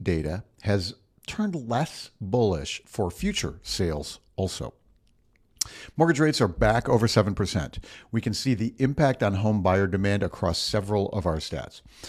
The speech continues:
As demand slows, inventory grows. Inventory is up over last year and is about to turn the corner to start climbing for the spring selling season,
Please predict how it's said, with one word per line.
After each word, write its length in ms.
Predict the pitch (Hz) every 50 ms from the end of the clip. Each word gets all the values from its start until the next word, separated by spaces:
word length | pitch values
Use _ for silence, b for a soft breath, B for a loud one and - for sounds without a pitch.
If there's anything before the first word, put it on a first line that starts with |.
| B B B
As 120 | B - 92
demand 280 | - 107 107 101 90
slows, 560 | - - 170 175 151 131 139 151 151 - - - _ _ _ _ _ _ _ _
inventory 440 | 101 85 82 85 - 90 82 80 80
grows. 540 | 76 - 95 92 90 73 62 - - - _ _ _ - _ _ _ _ _ _ _ -
Inventory 360 | 117 117 - - 117 107 101
is 100 | 92 - - _ 127
up 260 | 123 117 117 - - -
over 200 | 123 110 104 117
last 380 | 101 104 107 113 123 127 - -
year 220 | 107 92 87 90 B B B B B B
and 100 | - 120
is 40 | 113
about 360 | 143 123 - - 214 226 214
to 80 | - 190
turn 240 | - - 156 151
the 80 | 147 139
corner 400 | - - - 131 123 120 113 104 B B B B
to 120 | - - 139
start 260 | - - 143 131 -
climbing 380 | - - 113 110 110 107 107 104
for 160 | - - 107
the 100 | 104 104
spring 360 | - - _ 107 101 95 90
selling 320 | - - 95 87 90 92
season, 320 | - - 101 87 80 90